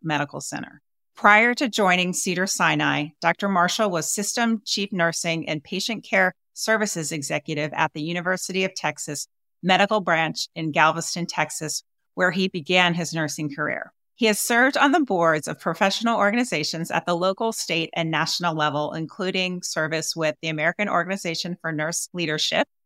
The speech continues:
and as commissioner of the A N C C Magnet Commission.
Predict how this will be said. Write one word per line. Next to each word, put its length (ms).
and 440
as 220
commissioner 640
of 320
the 160
A 200
N 280
C 240
C 480
Magnet 480
Commission. 560